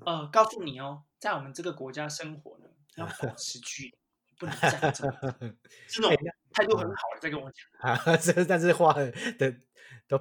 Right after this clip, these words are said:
Speaker 2: 背后是很伤人的这样子。哎，
Speaker 1: 靠，
Speaker 2: 那，
Speaker 1: 我就
Speaker 2: 那这样子我问你哦，
Speaker 1: 嗯。
Speaker 2: 所以真的有这样吗？大家真的有这样，像他讲的这样吗？
Speaker 1: 嗯，没有啊，那个只是他自己个人。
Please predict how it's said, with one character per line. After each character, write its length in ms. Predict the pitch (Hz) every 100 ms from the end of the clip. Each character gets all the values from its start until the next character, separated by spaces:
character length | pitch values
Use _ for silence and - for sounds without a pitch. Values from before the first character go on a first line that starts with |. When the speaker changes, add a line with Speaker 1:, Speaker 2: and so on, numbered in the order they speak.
| -
Speaker 2:
背 180 | 156 143
后 120 | 143
是 100 | -
很 180 | 110 92
伤 300 | - 120 117
人 180 | 90 85
的 100 | 87
这 100 | 92
样 160 | 92
子。 80 | 82 _ _ _ _ - - -
哎， 100 | 160
Speaker 1:
靠， 280 | - - -
Speaker 2:
那， 80 | 180
Speaker 1:
我 60 |
就 120 | 147 196
Speaker 2:
那 60 |
这 100 | 165
样 160 | 185 135
子 120 | 117
我 100 | 104
问 220 | 151 156
你 160 | 98 90
哦， 160 | 87 _ _ _ _ _ -
Speaker 1:
嗯。 60 | -
Speaker 2:
所 160 | 175
以 60 | 160
真 180 | - 170
的 80 |
有 120 | 120 95
这 120 | 117
样 120 | 101
吗？ 220 | 92 - _ _
大 160 | - 139
家 320 | 139 127 127 - -
真 140 | 131
的 60 | 120
有 120 | 87
这 140 | 110
样， 120 | 98 87
像 160 | - 113
他 120 | 113
讲 160 | 98 90
的 80 |
这 100 | 85
样 100 | 101 85
吗？ 160 | 82 _ _ _ -
Speaker 1:
嗯， 160 | 190 151 _ _ _ _
没 240 | 127 123
有 120 | 135 123
啊， 120 | 120
那 100 | 147
个 60 | 147
只 100 | -
是 100 | 139
他 120 | 139
自 160 | - -
己 60 | -
个 120 | 135
人。 220 | 117 -